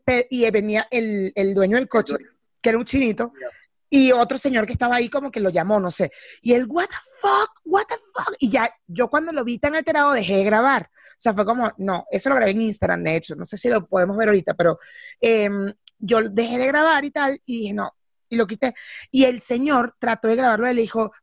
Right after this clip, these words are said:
Speaker 1: "Please, no", mentira, mentira, ni siquiera él, grabando el coche, tomándole fotos al coche, le dijo, "No, no", ya yo había tomado fotos, ya yo había
Speaker 2: Claro,
Speaker 1: tenía
Speaker 2: después.
Speaker 1: todo, y ahí me di cuenta de que no, y no lo grabamos, entonces, to-, los tres, y que, "Sorry,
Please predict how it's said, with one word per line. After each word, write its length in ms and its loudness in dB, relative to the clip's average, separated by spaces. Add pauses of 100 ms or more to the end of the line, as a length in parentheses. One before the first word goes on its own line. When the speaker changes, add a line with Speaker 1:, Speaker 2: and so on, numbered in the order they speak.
Speaker 1:
"Please, 500 6 (100)
no", 300 0
mentira, 340 -2
mentira, 220 -4
ni 80 -6
siquiera 340 2
él, 100 0
grabando 340 0
el 100 -4
coche, 280 -2
tomándole 320 -6
fotos 240 -8
al 60 -6
coche, 200 -4
le 40 -2
dijo, 180 -6
"No, 240 0
no", 140 0
ya 140 0
yo 80 -2
había 140 2
tomado 280 0
fotos, 260 0
ya 80 2
yo 60 2
había 120 2
Speaker 2:
Claro, 100 -4
Speaker 1:
tenía 140 -4
Speaker 2:
después. 140 -2
Speaker 1:
todo, 160 2 (320)
y 160 2
ahí 160 4
me 120 -6
di 80 -8
cuenta 260 -8
de 60 -8
que 120 -10
no, 220 -6
y 100 -6
no 100 -2
lo 100 0
grabamos, 260 0
entonces, 340 -10
to-, 160 -2
los 220 0
tres, 180 -2
y 80 -4
que, 160 0 (300)
"Sorry, 720 0